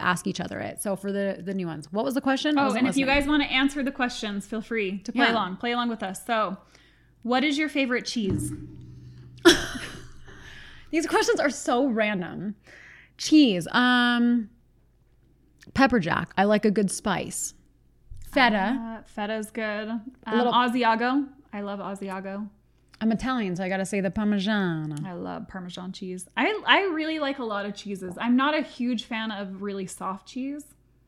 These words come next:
Speaker 1: Yeah, no.
Speaker 2: But pretty much everything else.
Speaker 1: I could eat blocks of cheese every day. I might have digestive issues then.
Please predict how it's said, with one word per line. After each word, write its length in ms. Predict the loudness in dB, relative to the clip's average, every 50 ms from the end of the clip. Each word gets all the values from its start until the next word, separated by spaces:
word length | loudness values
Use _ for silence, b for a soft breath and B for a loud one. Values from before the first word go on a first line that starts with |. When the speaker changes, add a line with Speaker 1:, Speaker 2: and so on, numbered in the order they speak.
| _ _ _
Speaker 1:
Yeah, 140 | -2 0 2 2
no. 280 | 2 0 -2 -4 -8 -10 _ _ _ _ _ _ _ _ _ _ _ _ _ _ _ _
Speaker 2:
But 180 | -16 -16 -14 -10
pretty 220 | -8 -4 -2 -2
much 180 | -2 -2 -4 -6
everything 400 | -8 -8 -8 -8 -8 -10 -10 -10
else. 320 | -12 -12 -14 -16 -18 -6 0 2
Speaker 1:
I 100 | 4 6
could 80 | 6 6
eat 140 | 6 6
blocks 340 | 4 4 6 6 4 4 0
of 60 | -2 -2
cheese 300 | 0 2 2 2 2 2
every 240 | 0 2 4 4 6
day. 320 | 6 6 4 4 2 0 -2 -6 -8 -16 -20 -20 -6 2
I 60 | 6 8
might 160 | 10 12 12
have 160 | 10 10 10
digestive 580 | 8 8 8 8 6 6 6 4 4 2 0 0
issues 400 | 0 0 0 0 0 -2 -2 -2
then. 280 | -2 -2 -2 -4 -4